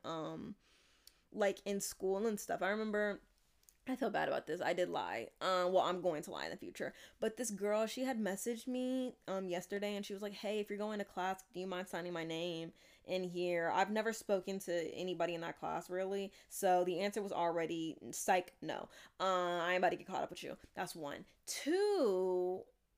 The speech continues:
girl, why didn't you just come to class then? Anyways, three, it was just like, like I said, like, it's just so transactional. Like, it was like, I've never spoken to that girl before. And she, she in the D Ms asking me, asking me to do something for her. Girl, what,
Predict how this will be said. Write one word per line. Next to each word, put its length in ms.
girl, 200
why 120
didn't 200
you 40
just 160
come 120
to 40
class 680
then? 300
Anyways, 640
three, 600
it 120
was 220
just 300
like, 220
like 180
I 80
said, 220
like, 140
it's 120
just 180
so 140
transactional. 580
Like, 140
it 60
was 100
like, 340
I've 220
never 180
spoken 240
to 60
that 120
girl 140
before. 640
And 640
she, 320
she 220
in 80
the 60
D 280
Ms 140
asking 300
me, 260
asking 220
me 80
to 60
do 80
something 260
for 100
her. 140
Girl, 340
what, 160